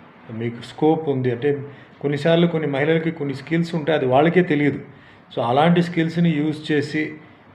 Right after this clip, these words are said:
మీరు ముందుకు రావచ్చు, ఇలా అలా పైకి రావచ్చు అని చెప్పేసి ఒక మంచి ప్రోగ్రామ్ చెప్పారు. అలాగే మ-, దాని తర్వాత ఒక ట్వంటీ వన్ డే ప్రోగ్రామ్ ఉందండి. అది ఏంటంటే ముఖ్యంగా వచ్చేసి హెల్త్, మనీ, ఆ,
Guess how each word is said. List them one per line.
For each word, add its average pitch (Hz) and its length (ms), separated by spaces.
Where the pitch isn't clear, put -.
మీరు 135 180
ముందుకు 139 300
రావచ్చు, 131 580
ఇలా 123 140
అలా 123 120
పైకి 127 320
రావచ్చు 123 420
అని 117 120
చెప్పేసి 120 420
ఒక 151 160
మంచి 123 440
ప్రోగ్రామ్ 123 460
చెప్పారు. 117 380
అలాగే 190 680
మ-, 156 100
దాని 151 280
తర్వాత 160 380
ఒక 151 180
ట్వంటీ 175 320
వన్ 196 260
డే 160 160
ప్రోగ్రామ్ 135 460
ఉందండి. 92 300
అది 131 200
ఏంటంటే 156 560
ముఖ్యంగా 139 440
వచ్చేసి 131 640
హెల్త్, 135 600
మనీ, 127 500
ఆ, 117 180